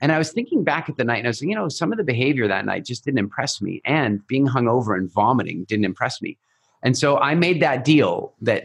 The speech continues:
so many people make with God. Not that I'm a particularly religious person, but in that moment I was willing to try.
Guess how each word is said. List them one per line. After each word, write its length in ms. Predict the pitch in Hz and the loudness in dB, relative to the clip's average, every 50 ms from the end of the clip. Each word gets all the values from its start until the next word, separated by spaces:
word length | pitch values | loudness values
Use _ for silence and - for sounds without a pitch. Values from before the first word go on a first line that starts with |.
| - - | -8 -10
so 340 | - - - - 151 143 147 | -10 -10 -2 0 2 4 4
many 240 | 147 139 139 135 117 | 4 4 4 2 2
people 320 | 113 127 131 135 117 110 | 2 0 0 2 2 2
make 240 | 110 110 107 104 101 | 4 2 2 2 0
with 160 | 101 101 - | -2 0 2
God. 280 | - 107 101 95 101 104 | 2 2 4 2 2 0
Not 200 | 127 127 131 - | 0 -2 0 0
that 80 | 113 | 0
I'm 140 | 110 104 104 | 0 0 0
a 40 | - - _ | -4 -6 _
particularly 360 | - - 175 143 175 151 131 | 0 0 2 2 4 2 4
religious 420 | 117 123 127 131 123 104 127 123 | 6 6 6 6 6 4 2 2
person, 320 | 123 139 143 139 - 160 139 | 4 2 2 4 6 6 6
but 120 | 127 107 120 | 8 8 6
in 40 | 131 | 4
that 140 | 143 139 131 | 6 6 4
moment 300 | 135 131 139 151 131 107 | 4 6 6 4 4 4
I 60 | 110 | 0
was 180 | 110 104 101 | 0 -4 -4
willing 220 | 113 120 120 127 127 | -4 -2 -2 0 -2
to 60 | 123 | -2
try. 440 | 123 - 127 107 101 90 107 120 | -2 0 0 2 2 0 -2 -6